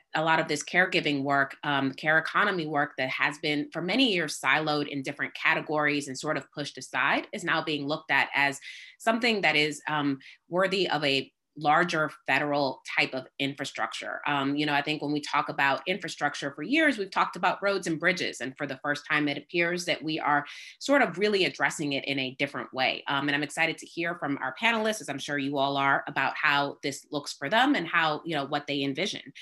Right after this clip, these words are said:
Um, I'd like to introduce, um, our first panelist, Abby McCloskey. She's the founder of McCloskey Policy,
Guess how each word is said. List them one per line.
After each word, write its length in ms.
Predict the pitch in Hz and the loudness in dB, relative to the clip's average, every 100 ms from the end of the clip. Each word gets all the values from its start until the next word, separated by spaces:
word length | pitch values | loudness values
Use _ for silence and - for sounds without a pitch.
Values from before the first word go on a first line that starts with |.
| - - - - | -18 -18 -10 0
Um, 380 | 151 147 135 - _ _ _ _ - - | 2 2 0 -6 _ _ _ _ -8 -2
I'd 80 | 220 | 2
like 160 | 330 | 2
to 260 | - 190 - | 4 2 4
introduce, 680 | 202 196 202 175 294 - - 180 | 0 2 4 4 4 -2 -2 2
um, 400 | 170 160 147 - | 4 4 2 4
our 360 | 147 143 135 - | 4 6 4 2
first 220 | 220 254 | 4 4
panelist, 440 | - 147 147 285 - - - - - | 4 2 4 2 0 -10 -20 -18 0
Abby 280 | 185 180 196 | 2 4 2
McCloskey. 680 | 170 - 143 127 - 277 403 - | 0 0 0 0 0 -2 -2 -4
She's 220 | - 180 | -4 -2
the 80 | 151 | -2
founder 400 | 170 160 160 160 | 2 2 2 2
of 180 | 156 147 - 160 | 2 2 0 -6
McCloskey 760 | 156 - 160 160 - 175 - | -6 -2 0 0 -4 -6 -6
Policy, 640 | - 127 147 147 202 370 | -2 0 0 0 0 0